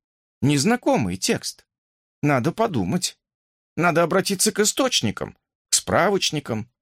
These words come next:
«Я так и знал! Вот и вся цена вашей науке!» «М, повторите», в полном отчаянии умоляюще просипел робкий. Уверенный зачитал фразу еще раз.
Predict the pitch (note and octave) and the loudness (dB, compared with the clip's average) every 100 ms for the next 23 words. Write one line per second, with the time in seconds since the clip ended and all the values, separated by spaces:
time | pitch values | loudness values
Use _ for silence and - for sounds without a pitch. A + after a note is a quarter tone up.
0 | - C#3 C#3+ - F3+ - E3+ A#2 D#3+ F#3+ | -2 0 2 2 0 2 0 2 2 2
1 | C#3 F2 _ _ _ _ _ B2 C3 F#3+ | 2 -2 _ _ _ _ _ -6 0 0
2 | - _ D#3 D3+ - - C3 - B2 G2+ | -2 _ -2 2 2 2 2 2 2 4
3 | B2 C3 - _ _ _ - D#2+ C#3 - | 4 2 -2 _ _ _ -16 -2 0 0
4 | - F2+ G2+ A#2+ A#2+ - - _ _ _ | -4 -6 -2 0 0 -2 -4 _ _ _
5 | _ _ _ E3 E3+ F3+ F#3+ - G3 G#3+ | _ _ _ -4 -4 0 -2 0 0 0
6 | B3 - E2+ - _ _ - - F#3+ D3+ | -2 -4 -6 -8 _ _ -20 -4 0 2
7 | B2+ G#2+ G#2+ - C3 B2 G#2 F#2 - D#3+ | 2 0 0 0 2 2 -2 -4 0 2
8 | B2+ A2+ B2+ C3+ - F2+ - G2 - - | 2 2 2 0 -2 -6 -4 -2 -2 -2
9 | G#2+ F#2 E2+ - - _ _ _ _ _ | -2 -2 -4 -8 -20 _ _ _ _ _
10 | _ - B2+ F3 F#3+ F3+ E3+ D#3+ E3+ F3+ | _ -2 2 4 2 2 2 2 0 2
11 | F3+ D3 D#3+ D3 D#3 B2+ - B2 - - | 0 2 0 2 0 0 -4 -8 -12 -14